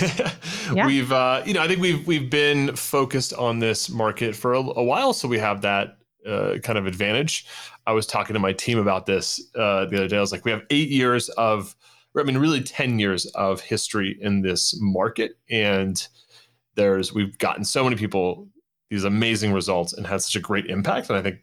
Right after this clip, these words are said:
Speaker 2: I feel really privileged for that. But on, on the, uh, you know, every strength also has a weakness, right? We have, like, ten years of, of, you know, baggage, right? We have a lot of history that,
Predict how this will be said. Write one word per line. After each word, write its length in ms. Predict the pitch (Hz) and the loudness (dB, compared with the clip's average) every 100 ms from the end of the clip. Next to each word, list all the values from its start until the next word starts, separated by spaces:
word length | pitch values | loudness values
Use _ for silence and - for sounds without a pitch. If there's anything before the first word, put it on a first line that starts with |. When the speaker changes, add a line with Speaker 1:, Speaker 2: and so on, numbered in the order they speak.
| - | -8
Speaker 2:
I 60 | |
feel 180 | 104 110 | -4 -2
really 220 | 98 98 | 0 0
privileged 400 | 90 160 185 180 | 0 0 0 0
for 60 | 185 | 2
that. 300 | 180 175 170 - - | 2 2 -2 -10 -2
But 140 | 202 | 0
on, 220 | 190 196 | 0 -2
on 200 | 175 170 | 0 2
the, 180 | 160 151 | 4 2
uh, 340 | 101 123 110 - _ _ | 2 -4 -6 -10 _ _
you 100 | 143 | -2
know, 60 | 127 | 2
every 220 | 151 147 | 2 0
strength 360 | - 156 131 | 0 -2 0
also 220 | 131 123 120 | -2 0 0
has 100 | 104 | 0
a 40 | |
weakness, 320 | 120 131 87 | -2 -2 -4
right? 100 | 92 | -2
We 80 | 101 | 2
have, 140 | 107 101 | 2 0
like, 200 | 101 _ _ _ - - - | -4 _ _ _ -20 -18 -6
ten 260 | 156 135 | -2 2
years 300 | 127 135 120 | 2 2 2
of, 340 | 113 104 92 - | 0 -2 -6 -4
of, 400 | 120 110 98 - - 117 110 - | 0 0 -2 -8 -8 -8 -8 -4
you 120 | 120 | 0
know, 320 | 95 92 101 | 0 0 -4
baggage, 640 | 107 110 139 139 98 85 113 | -4 -2 0 0 -2 -4 0
right? 280 | 107 117 | 2 2
We 100 | 123 | 0
have 140 | 107 107 | 0 2
a 60 | |
lot 220 | 110 101 101 | 2 2 0
of 100 | 98 | -2
history 500 | 139 131 123 117 101 | -2 -2 0 0 2
that, 340 | 107 104 | 2 0